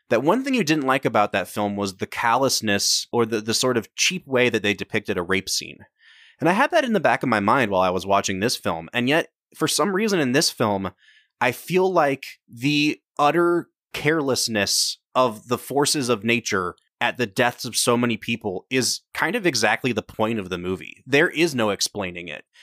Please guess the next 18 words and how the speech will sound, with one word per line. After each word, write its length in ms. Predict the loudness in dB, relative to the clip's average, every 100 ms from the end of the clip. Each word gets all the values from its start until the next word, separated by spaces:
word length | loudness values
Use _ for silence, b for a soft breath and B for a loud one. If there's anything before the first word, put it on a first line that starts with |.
| b b
And 260 | 0 0 0
these 280 | 0 0 2
young 300 | 2 2 2
men 480 | 2 2 0 -4 -10 _
have 240 | -2 -2
been 160 | -2 -2
dropped 460 | 0 2 2 0 -6
into 300 | -8 -6 -8
this 200 | -8 -8
field 320 | -4 -4 -4
of 120 | -2
battle 480 | 0 2 0 -4 -10 b b b
with 180 | -2 0
so 320 | 0 2 2
much 240 | 2 -2
carnage 460 | 0 0 2 0 -2
around 340 | 0 2 2
them, 260 | -2 -6